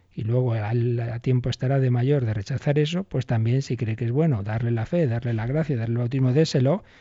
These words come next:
que no lo quiere, a tiempo estará, <laughs> y así ya lo vemos tantas veces, de dejarlo. Por tanto, es un, una argumentación pues que ya vemos que no es muy coherente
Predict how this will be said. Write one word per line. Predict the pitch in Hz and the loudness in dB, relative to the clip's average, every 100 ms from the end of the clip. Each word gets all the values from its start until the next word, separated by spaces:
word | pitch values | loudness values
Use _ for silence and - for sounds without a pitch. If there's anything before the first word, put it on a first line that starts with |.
| - _ | -20 _
que | - | -4
no | 120 131 | 0 2
lo | 143 | 2
quiere, | 185 196 | 2 0
a | 110 | 0
tiempo | 107 131 131 | 0 0 0
estará, | 143 135 127 117 | 0 0 0 0
<laughs> | - | 0
y | 127 110 | -2 -2
así | 104 120 | -4 -6
ya | 104 | -4
lo | 101 117 | -4 -2
vemos | 135 120 | -2 -2
tantas | 131 113 120 | -2 -4 -2
veces, | 127 160 143 127 | -2 0 0 0
de | |
dejarlo. | 110 - 214 - 135 - - - _ | -2 -2 -4 -4 -10 -12 -20 -20 _
Por | - | -8
tanto, | 123 117 123 | -4 -2 -2
es | 113 | 0
un, | 127 123 123 143 | 2 2 0 -2
una | 120 | -2
argumentación | 123 120 120 120 123 117 127 123 120 - _ - - _ | 0 0 0 0 -2 -2 0 0 0 -4 _ -20 -20 _
pues | - 107 107 | -6 -4 -4
que | - 98 | -6 -6
ya | 104 | -2
vemos | 113 117 120 | -2 0 0
que | 120 | 0
no | 117 | 0
es | 123 | 2
muy | 143 | 0
coherente | 135 104 147 185 104 | 0 0 2 0 -2